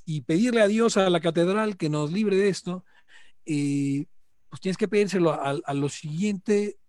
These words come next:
eh, digamos, al, al segundo en poder, ¿no? Y, y si Dios tiene todo el poder absoluto, pero el gobierno tiene este gran poder, pues hay que exigirle al gobierno que ellos sean los que nos libren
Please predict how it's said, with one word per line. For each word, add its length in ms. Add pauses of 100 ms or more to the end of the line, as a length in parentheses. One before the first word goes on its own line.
(120)
eh, 580 (560)
digamos, 340
al, 220 (220)
al 220
segundo 520
en 120
poder, 380
¿no? 180
Y, 400 (360)
y 80
si 140
Dios 220
tiene 200
todo 220
el 60
poder 240
absoluto, 640
pero 180
el 60
gobierno 460
tiene 460 (360)
este 380
gran 320
poder, 400 (720)
pues 240
hay 100
que 80
exigirle 440
al 100
gobierno 400
que 100
ellos 180
sean 200
los 120
que 120
nos 140
libren 360